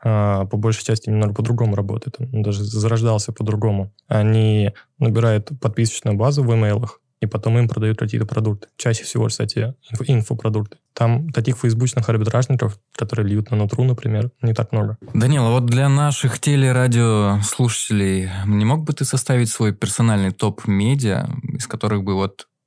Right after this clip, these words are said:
Speaker 2: можно было бы черпать сейчас актуальный контент?
Speaker 1: Ну, вот если говорить про контент,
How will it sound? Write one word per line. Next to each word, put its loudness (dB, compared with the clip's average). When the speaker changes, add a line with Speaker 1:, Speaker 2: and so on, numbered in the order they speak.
Speaker 2:
можно 0
было -2
бы -4
черпать -4
сейчас -6
актуальный -2
контент? -8
Speaker 1:
Ну, 2
вот 2
если 0
говорить 2
про 2
контент, 0